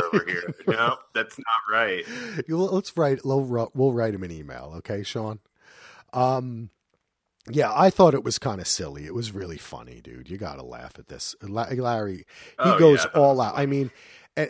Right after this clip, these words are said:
Speaker 2: the hilarious part about it is that when he first met him, he was like, "Hey, how you doing? I thought you were," <laughs> you know what I mean? Like, then he
Speaker 1: Yeah.
Speaker 2: goes from, he goes from what basically is j-,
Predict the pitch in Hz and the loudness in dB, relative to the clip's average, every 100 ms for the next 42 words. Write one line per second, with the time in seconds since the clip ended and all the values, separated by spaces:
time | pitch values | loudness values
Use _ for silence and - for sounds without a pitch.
0 | 147 147 131 175 202 226 180 139 - 165 | 2 2 4 2 4 4 4 2 2 2
1 | 135 113 143 170 127 113 123 127 131 143 | 2 2 2 4 2 -2 -4 -2 -2 0
2 | 131 123 - 220 - 131 110 104 95 156 | -2 -2 2 2 2 -2 -4 -6 -2 0
3 | 151 165 160 - _ 311 302 190 180 233 | 2 2 0 -6 _ 8 8 8 6 6
4 | 240 269 233 147 156 233 220 208 208 - | 4 4 4 4 2 0 2 2 2 2
5 | 147 - - - - 180 - - 214 - | -2 -2 -10 -16 -2 -2 2 4 4 2
6 | - _ 196 - 185 - 185 170 - - | -4 _ -2 0 -8 0 2 2 -2 -10
7 | - 147 127 131 - - - - - 185 | -2 -2 -2 -8 -14 -16 -14 -8 -4 2
8 | 208 233 233 - 196 160 156 135 - 170 | 4 4 2 0 0 2 0 -2 0 2
9 | 185 196 - 165 151 135 107 - | 2 -2 -2 0 0 0 -2 -10